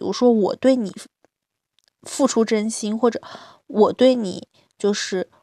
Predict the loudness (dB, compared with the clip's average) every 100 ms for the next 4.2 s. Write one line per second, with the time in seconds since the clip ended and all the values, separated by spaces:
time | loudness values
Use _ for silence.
0 | -2 2 2 2 -4 -6 -2 -2 -2 -4
1 | -6 -8 -14 -20 -2 0 4 4 4 2
2 | 4 4 2 0 0 0 2 -2 0 2
3 | 2 0 _ 0 0 0 -6 _ -2 2
4 | 4 2